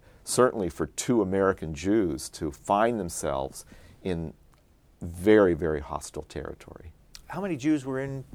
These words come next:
Speaker 2: Berlin and Vienna at the time?
Speaker 1: Uh, by, by the late nineteen thirties,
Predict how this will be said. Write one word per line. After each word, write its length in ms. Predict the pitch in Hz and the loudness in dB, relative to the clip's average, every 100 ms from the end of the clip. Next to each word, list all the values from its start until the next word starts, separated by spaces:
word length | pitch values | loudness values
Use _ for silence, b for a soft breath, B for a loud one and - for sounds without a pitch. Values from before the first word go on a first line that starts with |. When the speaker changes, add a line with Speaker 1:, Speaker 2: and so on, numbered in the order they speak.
| - - | -12 -6
Speaker 2:
Berlin 360 | 104 101 104 | -4 -4 -6
and 280 | 92 87 82 | -10 -12 -12
Vienna 320 | 95 92 90 | -12 -12 -12
at 100 | 82 | -16
the 80 | - | -18
time? 240 | - 82 76 - B B B B - | -18 -18 -18 -20 B B B B -4
Speaker 1:
Uh, 460 | 95 95 95 90 80 - | -2 0 0 0 -4 4
by, 640 | 110 110 107 104 101 95 - - - | 6 8 6 4 2 -4 -10 -20 -2
by 200 | 101 104 | 4 6
the 100 | 104 | 6
late 280 | 117 190 139 | 6 4 2
nineteen 520 | 143 147 143 147 117 | 0 0 -2 -6 -6
thirties, 760 | - - 123 117 73 62 - | -8 0 4 4 2 -6 -12